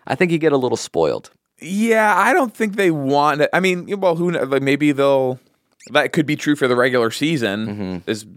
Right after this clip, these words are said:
Speaker 2: probably appropriate, but that could change in the, in the playoffs, and they could look as good as they always
Speaker 1: Yeah.
Speaker 2: have. I, I wouldn't say any individual player except for Draymond has, like,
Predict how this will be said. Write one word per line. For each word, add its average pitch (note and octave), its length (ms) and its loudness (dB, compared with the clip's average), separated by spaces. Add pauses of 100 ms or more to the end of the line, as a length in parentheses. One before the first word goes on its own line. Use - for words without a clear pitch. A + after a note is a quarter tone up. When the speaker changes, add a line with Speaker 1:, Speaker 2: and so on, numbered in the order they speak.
Speaker 2:
probably A#2+ 400 2 (460)
appropriate, G#2+ 840 0 (160)
but G2+ 160 -2
that A2 160 0
could F#2 180 -6
change G#2+ 600 -4
in F2+ 140 -4
the, F2 220 0
in F2+ 80 -6
the D#2+ 100 -2
playoffs, A2+ 580 -2
and G2 120 -6
they F#2+ 80 -2
could F2 180 -8
look F2 200 -4
as E2 120 -6
good E2+ 200 -4
as E2 140 -8
they E2+ 180 -2
always D2+ 520 -4 (100)
Speaker 1:
Yeah. E2+ 380 -4
Speaker 2:
have. G#2 240 -2
I, B2+ 100 -2
I G3 160 0
wouldn't C4+ 200 -2
say E3+ 140 0
any D#3 280 -4
individual C3 460 -2
player B2+ 400 0
except - 360 -4
for G#2 120 -2
Draymond F#2 760 -2
has, G2+ 240 -2
like, - 320 -12